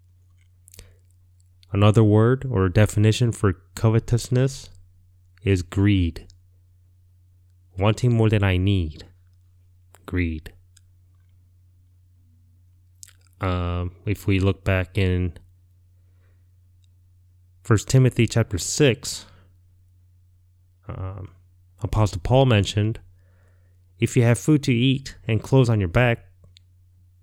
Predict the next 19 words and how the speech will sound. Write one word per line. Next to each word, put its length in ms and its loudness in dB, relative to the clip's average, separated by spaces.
be 100 2
thankful 420 0
and 120 0
be 80 2
content." 480 -4
Blessings 380 0
to 160 -10
all 160 -2
of 120 -2
you, 200 2
and 120 -4
may 140 0
the 140 -4
grace 680 -2
of 160 -6
our 140 -2
Lord 240 4
and 120 4
Savior, 520 0